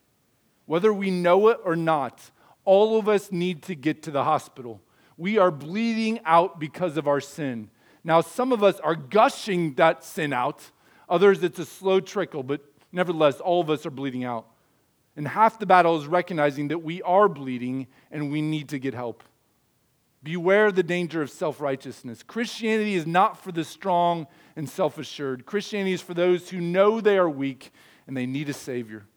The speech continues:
So the first action step in light of our passage today, I think, is simply this. Be on guard against the dangers of self-righteousness. Action step number two, leave everything and follow him. Look again at verses twenty-seven to twenty-nine.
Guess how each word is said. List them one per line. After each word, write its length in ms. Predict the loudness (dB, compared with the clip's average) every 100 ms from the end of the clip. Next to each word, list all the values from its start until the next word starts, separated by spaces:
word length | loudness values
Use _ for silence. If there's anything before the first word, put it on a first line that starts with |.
| _ _ _ _ _ _ _ _ _
So 120 | -8
the 80 | -6
first 260 | -2 2 4
action 320 | 2 0 -8
step 240 | -4 -4
in 80 | 0
light 120 | -2
of 40 | 0
our 60 |
passage 360 | 0 -2 -2 -10
today, 160 | -4
I 40 | -4
think, 160 | -4
is 100 | -8
simply 240 | -10 -12 -8
this. 160 | -8
Be 300 | -8 -10 -8
on 360 | -2 -2 -2 -4
guard 520 | 0 2 0 -4 -8 _ _ -16
against 280 | -6 -6 -4
the 80 | -6
dangers 520 | -4 -4 -4 -6 -8
of 100 | -10
self-righteousness. 1040 | -8 -8 -6 -6 -6 -12 -16 -18 -18 _ _ _ _ _ _
Action 340 | -4 -2 -2 -6
step 280 | 0 0 0
number 200 | -6 -6
two, 400 | -8 -8 -8 -10 _ _ _ _ _ -10
leave 240 | -4 4
everything 680 | 4 4 -6 -8 -10 -10 -12
and 140 | -16 -14
follow 380 | -8 -6 -6
him. 260 | -12 -18 -20 _ _ _ _ _ _ _ _ _
Look 160 | -18 -12
again 200 | -6 -6
at 60 |
verses 220 | -6 -10 -14
twenty-seven 520 | -12 -10 -8 -10 -10
to 60 |
twenty-nine. 560 | -12 -14 -12 -12 -14